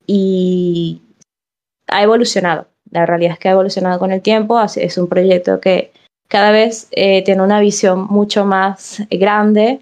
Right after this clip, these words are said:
¿no? O sea, ahora mismo nuestra visión es poder ser un epicentro, por decirlo de alguna forma, para la comunidad hispana,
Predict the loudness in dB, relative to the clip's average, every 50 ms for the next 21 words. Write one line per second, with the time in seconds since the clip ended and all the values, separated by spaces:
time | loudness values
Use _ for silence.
0 | -6 -4 -2 0 0 0 0 0 0 0 0 0 -4 -6 _ _ _ _ _ _
1 | _ _ _ _ _ _ _ _ -6 -2 -2 0 0 2 2 2 2 0 0 -2
2 | -4 -2 -2 0 0 0 -2 -2 -2 0 0 0 0 0 -4 -6 -4 -2 -2 0
3 | 0 -2 -2 -2 0 0 0 0 -2 -2 0 2 2 2 2 0 -2 0 0 0
4 | 0 -2 -4 -6 -4 -2 0 0 0 0 -2 -2 -4 -6 -10 -14 _ _ _ _
5 | _ _ -4 -4 -2 -2 -4 -8 -6 -4 -2 -2 0 0 -2 -2 0 0 -2 0
6 | -2 -6 -6 -6 -6 -4 0 0 2 2 0 -2 -4 -6 -12 -10 -6 -2 -2 0
7 | 0 0 0 0 0 -2 -2 -2 0 0 0 0 -2 -4 -4 -4 -4 -2 -2 0
8 | 0 2 0 0 -2 -4 -8 _ -4 -2 -2 0 0 0 0 0 -2